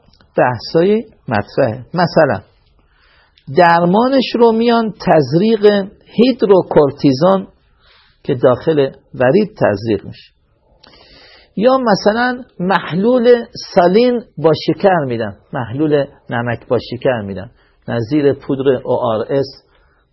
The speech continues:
در بیماران اسهالی در تابستون می‌دن مؤمنا. اینم به خاطر اینکه فشار و قندش افت شدید نداشته باشه. علائم عمومی بیماری که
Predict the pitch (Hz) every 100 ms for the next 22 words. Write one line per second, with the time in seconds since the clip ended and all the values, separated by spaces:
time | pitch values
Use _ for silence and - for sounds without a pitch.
0 | - 117 101 117 113 107 120 127 120 -
1 | 123 - 104 107 131 117 110 104 113 98
2 | 101 - 143 165 240 254 247 190 160 156
3 | 175 _ _ - - _ _ _ _ _
4 | _ _ _ _ _ 160 151 139 127 123
5 | 117 143 139 131 - 123 117 - 135 113
6 | 113 110 131 143 160 - 139 120 - 123
7 | 117 117 190 226 _ _ _ _ - 107
8 | 98 85 - 101 - - - _ _ _
9 | _ _ _ _ _ - _ _ _ _
10 | _ _ - 165 185 196 196 196 262 254
11 | 170 107 - _ _ _ _ _ 170 190
12 | 190 190 190 254 202 101 - _ _ _
13 | _ 131 127 196 196 233 262 240 175